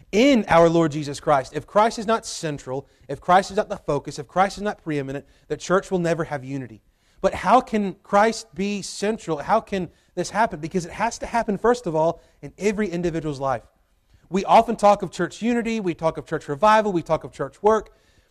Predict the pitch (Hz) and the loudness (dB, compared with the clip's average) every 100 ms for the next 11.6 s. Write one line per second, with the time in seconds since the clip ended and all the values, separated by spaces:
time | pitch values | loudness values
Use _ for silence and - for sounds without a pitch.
0 | _ - - 233 277 160 220 262 143 - | _ -10 -2 0 0 0 0 0 -2 -8
1 | - 170 170 151 202 160 147 139 139 151 | -8 -2 -2 2 2 2 -4 -2 -2 -2
2 | 196 226 160 156 - 208 143 131 123 - | 2 2 2 -4 0 -2 -2 -12 -14 -4
3 | 180 160 190 - 180 196 180 160 254 220 | -2 -2 -4 -2 -2 0 -2 -2 2 2
4 | 160 - - 214 165 - - 151 139 190 | 2 -8 0 2 2 -6 -8 -8 -6 -8
5 | 175 127 175 202 196 175 - 180 165 - | -8 -4 0 2 0 -4 -6 -2 -2 -2
6 | - 165 185 180 180 160 - 131 _ _ | -6 -4 -2 -2 -2 -6 -8 -14 _ _
7 | _ 143 156 214 208 - 180 190 165 156 | _ -8 -4 0 0 0 0 2 0 -6
8 | - 165 - 156 139 _ _ _ 131 139 | -6 -8 -6 -10 -12 _ _ _ -10 -6
9 | 143 123 104 _ _ _ _ 120 117 196 | -6 -8 -14 _ _ _ _ -14 0 2
10 | 196 190 190 - 180 _ _ - 170 135 | 2 0 0 0 -4 _ _ 0 0 0
11 | 123 165 170 - 120 | -2 0 0 0 -8